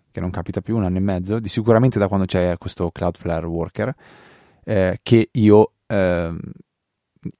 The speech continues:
arri-, arriviamo magari lunghi a, a dover pubblicare la puntata, perché come oggi registriamo di giovedì sera,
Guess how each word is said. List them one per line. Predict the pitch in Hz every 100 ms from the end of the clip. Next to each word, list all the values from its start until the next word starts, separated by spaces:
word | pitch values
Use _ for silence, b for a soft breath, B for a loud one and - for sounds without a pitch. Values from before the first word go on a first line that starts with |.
| _ _ _
arri-, | 104 98 104
arriviamo | - 104 107 110 98
magari | 98 101 98
lunghi | 104 107 101 95
a, | 87 82
a | 92
dover | 90 92 90 85
pubblicare | 80 92 95 90
la | 85
puntata, | 107 107 104 95
perché | - 87 78
come | - 92 92
oggi | 95 90 82
registriamo | 85 90 - 107 107
di |
giovedì | 104 107 104
sera, | - 107 95 78